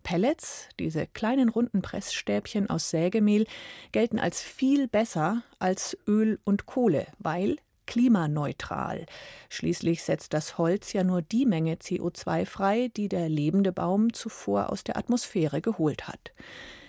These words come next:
In einigen E-U-Ländern ersetzen diese Pellets deshalb auch die Kohle in Kraftwerken. Dadurch erscheint die C-O-zwei-Bilanz dieser Länder deutlich besser.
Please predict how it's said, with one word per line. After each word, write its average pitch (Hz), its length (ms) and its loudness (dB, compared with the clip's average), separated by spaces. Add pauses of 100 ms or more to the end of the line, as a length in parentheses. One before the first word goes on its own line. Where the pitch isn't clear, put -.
(140)
In 240 120 6
einigen 285 320 2
E-U-Ländern 277 720 2
ersetzen 202 480 2
diese 226 220 2
Pellets 202 400 -2
deshalb 208 400 -2
auch 190 160 2
die - 160 -4
Kohle 190 520 2
in 208 140 4
Kraftwerken. - 800 -6 (520)
Dadurch 160 420 2
erscheint 170 680 0
die 165 140 -2
C-O-zwei-Bilanz 226 1080 0
dieser 214 240 0
Länder 202 320 4
deutlich 190 380 -2
besser. 226 340 0